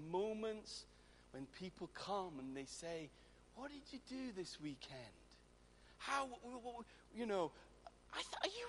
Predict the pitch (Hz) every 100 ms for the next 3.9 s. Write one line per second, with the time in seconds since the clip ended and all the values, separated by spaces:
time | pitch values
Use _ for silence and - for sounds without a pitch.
0 | 480 - - 453 - - - - 185 302
1 | - - - - - 311 311 311 294 285
2 | 247 233 277 277 233 190 - 180 175 175
3 | 165 - - 165 214 220 165 143 107